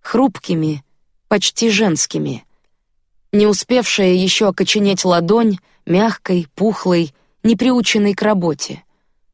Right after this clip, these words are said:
Боков был убит тремя выстрелами из пистолета Т Т. Две пули попали ему в грудь и шею,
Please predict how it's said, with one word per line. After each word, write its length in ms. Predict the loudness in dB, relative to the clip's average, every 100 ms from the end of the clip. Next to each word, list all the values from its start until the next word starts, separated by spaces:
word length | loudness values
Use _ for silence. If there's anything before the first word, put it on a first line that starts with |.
| _ _ _ _ _ _ _ _
Боков 440 | 0 2 2 0 2
был 200 | 2 2
убит 380 | 4 2 0 -2
тремя 340 | 0 2 2
выстрелами 600 | 2 0 0 2 2 2
из 100 | 0
пистолета 640 | 0 -2 0 2 2 0 -2
Т 140 | -4
Т. 320 | -2 -4 -6 -10 _ _ _ _ _ _ -6
Две 300 | 0 2 2
пули 280 | 2 2
попали 400 | 2 0 0 0
ему 260 | 2 2 2
в 80 | 0
грудь 300 | 0 0 -2
и 100 | -2
шею, 540 | -2 0 0 0 -4